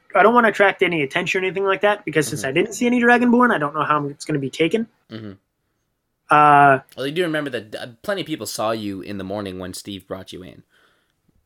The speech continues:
Speaker 1: That's true. Yeah, but, you know, I'm potentially out to cause mischief, and I don't want people to see me.
Speaker 2: Okay, that's fair.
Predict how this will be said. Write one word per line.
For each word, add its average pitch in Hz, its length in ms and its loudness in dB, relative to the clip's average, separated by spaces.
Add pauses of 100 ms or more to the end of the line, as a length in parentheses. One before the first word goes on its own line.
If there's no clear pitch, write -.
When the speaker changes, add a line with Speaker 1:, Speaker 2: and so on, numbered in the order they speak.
(600)
Speaker 1:
That's 180 160 2
true. 131 280 0 (260)
Yeah, 160 200 2 (180)
but, 175 320 4 (360)
you 185 80 -4
know, 160 240 0 (640)
I'm 175 260 2 (560)
potentially 208 420 4
out 190 140 6
to 175 60 -10
cause 170 260 4
mischief, 180 380 0
and 165 80 -4
I 151 40 -2
don't 160 140 -2
want 151 120 -4
people 147 180 -4
to 139 60 0
see 143 220 -6
me. - 100 -20 (440)
Speaker 2:
Okay, 180 360 -4
that's 139 220 -4
fair. 95 280 -8